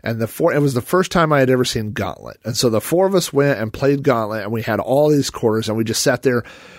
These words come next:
uh, you know, dropping in quarter after quarter and playing Gauntlet for, and it seems like hours. I'm sure it wasn't that long, but,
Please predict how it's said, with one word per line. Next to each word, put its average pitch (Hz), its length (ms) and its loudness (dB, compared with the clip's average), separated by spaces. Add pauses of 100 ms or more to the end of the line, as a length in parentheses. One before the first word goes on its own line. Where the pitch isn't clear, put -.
(160)
uh, - 280 -8 (340)
you 123 120 -6
know, 92 160 -6
dropping 135 360 0
in 110 140 -4
quarter 190 500 0
after 135 320 2
quarter 139 360 0
and 113 100 -4
playing 123 320 0
Gauntlet 104 460 0
for, 104 480 -2
and 131 160 -4
it 123 40 -8
seems 165 360 0
like 104 160 0 (100)
hours. 104 480 -4
I'm 107 80 -6
sure 147 300 2
it 110 60 2
wasn't 98 320 -2
that 82 180 -4
long, 90 200 -10
but, 90 160 -8